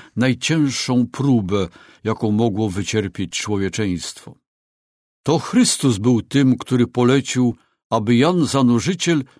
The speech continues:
nie pił wina ani mocnego napoju. To on był tym, który nakazał podobną wstrzemięźliwość żonie Manoacha.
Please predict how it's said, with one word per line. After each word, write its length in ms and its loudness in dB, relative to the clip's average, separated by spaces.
nie 220 4
pił 280 0
wina 640 2
ani 420 4
mocnego 580 0
napoju. 680 -2
To 220 0
on 240 2
był 200 2
tym, 400 2
który 300 0
nakazał 540 0
podobną 640 0
wstrzemięźliwość 1300 -2
żonie 540 0
Manoacha. 1000 -2